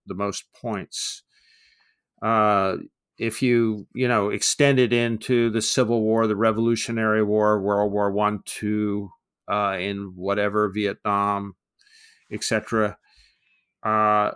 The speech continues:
the world seems to be at enmity with itself and perhaps at enmity with God. Uh, and not, the perhaps really doesn't,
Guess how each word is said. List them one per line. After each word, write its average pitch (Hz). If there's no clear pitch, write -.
the 127
world 156
seems 147
to 127
be 123
at 117
enmity 123
with 107
itself 110
and 127
perhaps 139
at 113
enmity 113
with 101
God. 104
Uh, 113
and 127
not, 147
the 135
perhaps 151
really 135
doesn't, 120